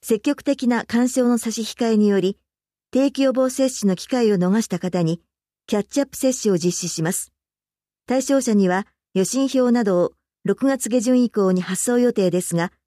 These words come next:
発送前の接種を希望される方には、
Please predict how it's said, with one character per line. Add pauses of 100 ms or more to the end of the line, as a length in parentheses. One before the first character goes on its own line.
(400)
発
送
前
の
接
種
を
希
望
さ
れ
る
方
に
は、